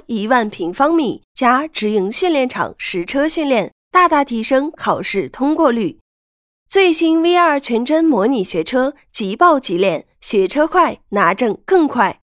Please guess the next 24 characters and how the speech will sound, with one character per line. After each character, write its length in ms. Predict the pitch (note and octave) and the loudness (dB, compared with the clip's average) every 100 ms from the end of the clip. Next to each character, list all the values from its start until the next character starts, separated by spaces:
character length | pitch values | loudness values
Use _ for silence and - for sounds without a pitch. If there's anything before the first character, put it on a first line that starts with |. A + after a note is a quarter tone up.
| _ _ | _ _
一 200 | F4 F#4+ | 4 6
比 160 | F#4+ A3+ | 4 0
一 240 | B3 D4+ | 0 0
全 320 | D#4+ - G3+ | -2 -4 -2
真 180 | A#3 D4+ | 0 0
模 300 | E4 D4+ G3+ | 2 2 2
拟 160 | D4 C4 | 2 0
技 180 | F3+ F#3 | -2 -6
术， 300 | - F#3 - _ | -4 -6 -6 _
零 260 | - A3+ C4+ | -2 0 2
基 220 | E4 F4 | 2 0
础 300 | E4+ F3+ - | 0 -4 -4
安 260 | - A#3+ D#4+ | 0 2 2
全 240 | - A3 | 0 0
练 160 | F#3+ F#3+ | 0 -2
车 300 | G3+ G#3 A3 _ _ _ | -2 -4 -4 _ _ _
，A 180 | - F4 | 0 2
I 160 | F4 | 2
技 200 | F4 D#4+ | 2 -2
术 280 | - C4 A3+ - | -2 -2 -4 -2
智 240 | - F4 | 0 0
能 240 | C4+ F#3 F#3 | 0 -2 -2
教 180 | A3+ | -2
学， 320 | G#3 F3 D#3+ | -2 -2 -4